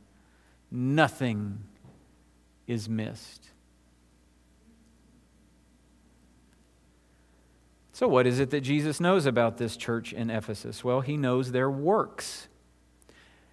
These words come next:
This is just a general word. It's kind of a catch-all. It sums up everything that comes after. So what is Jesus talking about their works? Well, he's talking about their toil.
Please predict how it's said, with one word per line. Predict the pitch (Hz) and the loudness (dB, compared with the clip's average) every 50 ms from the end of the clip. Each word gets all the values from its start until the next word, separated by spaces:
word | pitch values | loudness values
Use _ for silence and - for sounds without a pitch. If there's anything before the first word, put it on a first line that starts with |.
| _ _ - | _ _ -10
This | - 156 170 170 190 | -8 -6 -6 -4 -4
is | 196 151 135 | -4 -4 -4
just | 135 160 165 147 - | 0 0 0 2 2
a | 147 147 | 2 2
general | 131 120 117 143 160 185 208 196 165 139 135 | 2 2 2 2 4 4 4 4 6 4 4
word. | 127 135 160 185 160 139 135 | 6 6 6 8 8 6 6
It's | 135 120 - | 4 2 2
kind | - 175 180 | 0 0 2
of | 165 | 4
a | 135 127 | 2 2
catch-all. | - - 180 185 185 - 135 120 123 131 | 2 4 2 2 4 6 6 6 6 6
It | 139 - | 4 2
sums | - - 175 185 185 147 127 | 2 2 2 4 4 6 6
up | 147 139 139 - | 6 6 6 6
everything | 143 135 123 147 151 143 - 139 131 127 | 2 2 4 2 0 0 0 0 0 0
that | 135 143 - | 0 -2 -2
comes | - 131 127 127 123 | 0 0 0 0 0
after. | 131 139 165 190 180 - 131 123 117 | 0 2 4 4 4 2 0 -2 0
So | - 165 | 2 4
what | 160 175 190 185 | 4 4 6 4
is | 170 139 | 4 2
Jesus | 131 147 156 160 160 156 - | 4 4 4 4 4 2 6
talking | - 196 214 214 185 180 160 | 8 8 8 8 8 4 4
about | 143 143 139 135 - | 6 8 6 6 6
their | 135 131 123 | 4 2 4
works? | 123 123 139 147 - | 4 2 2 2 2
Well, | 170 170 | 2 2
he's | 165 - | 4 6
talking | - 170 165 160 175 175 165 | 6 8 8 6 6 4 4
about | 143 143 139 139 - | 6 6 6 6 4
their | 160 151 147 | 2 2 2
toil. | - - - 214 220 214 180 135 113 98 98 117 | 2 4 8 10 10 10 10 8 6 4 0 -4